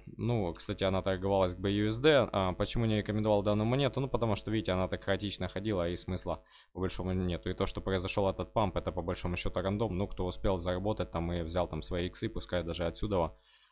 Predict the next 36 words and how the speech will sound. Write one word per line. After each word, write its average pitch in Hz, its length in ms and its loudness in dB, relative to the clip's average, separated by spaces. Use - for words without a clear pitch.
а, 80 180 -2
ну, 92 80 0
я 90 80 2
не 90 100 0
знаю, 87 220 0
два-то 90 300 2
икса 101 260 2
как - 220 -8
минимум. 92 240 0
Но 92 60 0
если 92 180 -2
вообще 95 260 2
полностью 104 480 0
все 95 140 -2
движение, 90 420 0
ну, 87 480 -2
семь 104 260 2
иксов, 107 280 2
но 98 80 4
я 101 80 4
сомневаюсь, 98 420 2
что - 160 -4
кто-то - 240 -6
взял 85 240 0
все 139 220 0
движение. 92 420 -2
Ну, 101 300 -4
может 90 280 -4
быть, 87 200 -6
иксов 90 260 -4
четыре-пять 90 520 -2
взяли, 107 280 2
но 87 160 -2
прям 82 240 -2
аж - 120 -6
все. 101 300 2